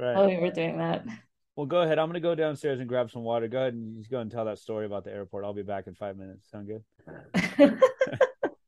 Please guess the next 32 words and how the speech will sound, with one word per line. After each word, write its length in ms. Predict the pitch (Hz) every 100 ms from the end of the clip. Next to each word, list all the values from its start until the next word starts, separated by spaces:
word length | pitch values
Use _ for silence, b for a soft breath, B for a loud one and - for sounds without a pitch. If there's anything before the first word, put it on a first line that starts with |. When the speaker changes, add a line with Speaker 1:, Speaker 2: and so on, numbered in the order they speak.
| _ _ _ _
Speaker 1:
So 120 | 151
the 80 | -
most 260 | - 165 151
mundane 460 | 147 139 139 143
stories. 360 | 123 131 120 110
What, 300 | 123 190 190 _
what 200 | 147 180
would 160 | 190 156
be 120 | 160
the 120 | 139
word 220 | 131 131
in 100 | 120
Spanish? 420 | 110 - 123 113 -
How 140 | 131
would 120 | 143
you 60 | 127
say 200 | - 120
mundane? 760 | 107 110 101 98 104 104 92 -
Or, 280 | 120 117 135
you 80 | 135
know, 80 | 113
what 200 | 131 135
would 100 | 120
be 100 | 120
that 160 | 110
word 180 | 110 113
you 80 | 107
would 120 | 104
use 320 | 107 101 95
in 80 | 104
Espanol? 400 | 98 107 101 98
Speaker 2:
Mm, 440 | 220 208 190 185